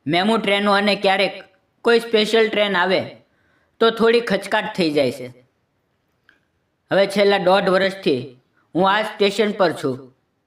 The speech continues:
મારા ઘરથી લગભગ પંચાવન કિલોમીટર દૂર છે, એટલે અહીંયા જ એક નાનકડા રૂમમાં રહું છું. સવારે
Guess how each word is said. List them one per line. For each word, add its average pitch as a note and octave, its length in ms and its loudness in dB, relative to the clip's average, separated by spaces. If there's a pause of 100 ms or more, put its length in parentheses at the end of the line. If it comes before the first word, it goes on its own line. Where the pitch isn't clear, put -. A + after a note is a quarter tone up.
(600)
મારા F#3+ 200 -2
ઘરથી F#3+ 340 0
લગભગ G3 420 0
પંચાવન G3 460 2
કિલોમીટર F3+ 580 0
દૂર D3 220 2
છે, B2 340 -14 (1000)
એટલે G#3 220 0
અહીંયા G#3 340 0
જ G3 80 -2
એક G#3 360 -2 (200)
નાનકડા G#3+ 500 0
રૂમમાં F#3+ 340 0
રહું E3 220 2
છું. B2 400 -10 (1400)
સવારે F#3 840 0